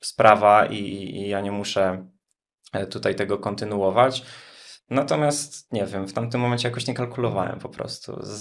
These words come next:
zdecydowałem się podjąć rękawice i, i pomóc mojej mamie, no bo mo-, mojego taty już w tamtym momencie w firmie, e, krótko mówiąc, nie było,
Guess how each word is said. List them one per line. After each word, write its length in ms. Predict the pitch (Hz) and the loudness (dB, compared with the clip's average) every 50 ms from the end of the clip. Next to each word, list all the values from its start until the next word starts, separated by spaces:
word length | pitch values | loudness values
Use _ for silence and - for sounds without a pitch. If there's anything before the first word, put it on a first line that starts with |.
| 110 110 | -12 -12
zdecydowałem 840 | 110 110 107 113 123 117 - 131 123 120 117 120 120 117 117 117 | -12 -8 -6 -4 -2 -2 0 0 0 2 4 4 4 6 4 4
się 260 | 117 117 - - 113 110 110 110 110 110 110 107 107 107 | 2 -2 -2 0 0 2 2 2 4 4 4 2 2 0
podjąć 360 | - 120 113 110 117 110 110 - | 0 0 0 0 0 -2 -2 -4
rękawice 840 | 113 113 110 113 107 104 117 117 117 - - 110 110 107 104 104 | -4 -4 -4 -4 -6 -6 -6 -8 -8 -2 0 0 2 2 0 0
i, 280 | 113 107 104 104 104 113 | -2 -6 -8 -8 -8 -8
i 60 | 113 | -4
pomóc 360 | 110 113 107 110 110 110 - | -4 -2 -2 0 -2 -4 -4
mojej 180 | - 110 107 107 | -6 -8 -6 -4
mamie, 260 | 107 110 113 110 107 | -2 -2 -2 -2 -2
no 80 | 104 101 | -4 -4
bo 100 | 104 101 | -4 -4
mo-, 200 | 104 104 104 104 | -2 -4 -4 -4
mojego 320 | 104 104 104 104 101 107 | -2 -2 -2 -2 -2 -2
taty 220 | 107 107 101 - 101 | -4 -4 -4 -4 -6
już 80 | 98 | -6
w 60 | - | -6
tamtym 300 | - 110 104 107 - 104 | -8 -8 -8 -8 -8 -6
momencie 400 | 101 101 101 104 101 101 - 101 | -6 -4 -4 -6 -6 -6 -6 -8
w 40 | 95 | -8
firmie, 540 | - - - - 104 104 104 101 98 95 98 95 - - - - - _ _ _ | -10 -12 -10 -8 -6 -4 -4 -2 -2 -4 -4 -6 -12 -18 -20 -20 -20 _ _ _
e, 540 | - 92 95 92 92 95 92 92 92 87 - | 0 0 2 2 2 0 0 0 -2 -4 -6
krótko 340 | - - 104 104 - 104 | -8 -10 -10 -8 -6 -6
mówiąc, 320 | 104 101 104 101 95 - - | -6 -4 -6 -6 -6 -6 -6
nie 100 | 92 92 | -6 -4
było, 460 | - 113 113 123 120 113 117 117 - | -2 0 2 4 4 4 2 0 -4